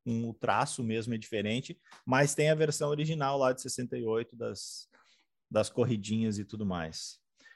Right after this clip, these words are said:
Então, essas são minhas dicas, todas elas na H B O. A H B O não tá nos patrocinando, inclusive, se quiser, H B O, sinta-se à vontade aí.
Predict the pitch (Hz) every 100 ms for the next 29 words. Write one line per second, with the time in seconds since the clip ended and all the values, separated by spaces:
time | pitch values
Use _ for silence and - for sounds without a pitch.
0 | - 101 - 107 110 104 - 120 - 110
1 | 107 104 98 110 113 - 156 147 139 139
2 | 127 123 113 117 113 107 120 113 107 113
3 | 120 123 117 123 - 113 117 - 101 107
4 | 139 127 101 110 151 120 117 95 95 127
5 | - 110 - 107 - 127 110 101 101 117
6 | 117 104 165